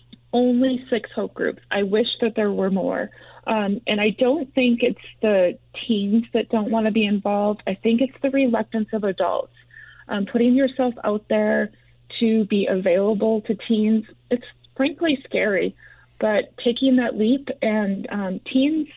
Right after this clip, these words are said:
when they are given the opportunity, they respond. They are so, oh, I enjoy working with teens so much. They just, they're empowering. They want to create change. They want to be heard.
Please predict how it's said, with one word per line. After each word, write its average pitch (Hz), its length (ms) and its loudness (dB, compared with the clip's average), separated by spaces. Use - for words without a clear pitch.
when 220 340 0
they 220 220 2
are 269 100 2
given 233 400 0
the 226 80 0
opportunity, 208 880 -2
they 202 460 -2
respond. 180 760 -8
They 220 540 0
are - 180 -8
so, 226 500 0
oh, 202 320 -2
I 220 480 0
enjoy 202 400 0
working 190 260 -2
with 175 160 -2
teens 185 340 -6
so 190 140 -2
much. 185 320 -4
They 190 240 0
just, 190 220 -8
they're 180 340 0
empowering. 214 920 0
They 185 420 0
want 196 440 -2
to 208 100 -2
create 196 480 0
change. 196 540 -2
They 180 120 0
want 185 320 -4
to 214 100 -2
be 185 160 0
heard. 185 640 -2